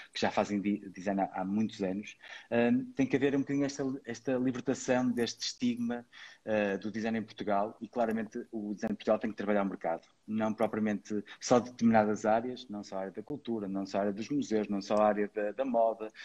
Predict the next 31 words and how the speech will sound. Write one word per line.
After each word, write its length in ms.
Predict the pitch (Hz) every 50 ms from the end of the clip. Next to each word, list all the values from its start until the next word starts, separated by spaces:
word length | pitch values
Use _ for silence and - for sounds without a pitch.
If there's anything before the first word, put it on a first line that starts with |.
| - - -
mas 220 | 247 - - - _ _ _ 156
um, 200 | 160 156 156 -
um 40 | 143
trabalho 320 | - 143 147 156 151 143 139
aberto 380 | 120 123 131 139 135 - - -
que 60 | -
seja 200 | - 135 120 123
um 40 | 117
bocadinho 240 | - - 127 123 113
democrático 840 | 113 120 123 117 - - 120 113 117 120 - - - - 131 113 -
e 40 | -
que 100 | - 127
as, 100 | 113 - - - - -
e 80 | 113
que 160 | - _ - 113
o 180 | 113 104 110
design 300 | 101 107 101 123 120 117
possa 200 | - 123 113 - 104 - _ _
ter 120 | - 120 117
essa 200 | 113 107 - 120
competência 640 | - 131 120 - - - 117 110 - - - 123 - - - - - - _
que 100 | - 123
a 60 | 110
tem 340 | 123 - 123 123 127 135 131 127
em 40 | 123
todas 340 | 117 - 127 110 120 110 101
as 180 | 113 110 98 117
áreas 300 | 113 107 107 107 101 -
de, 260 | - 104 101 98 98
de 120 | 95 -
negócio. 420 | 104 98 90 90 92 - - -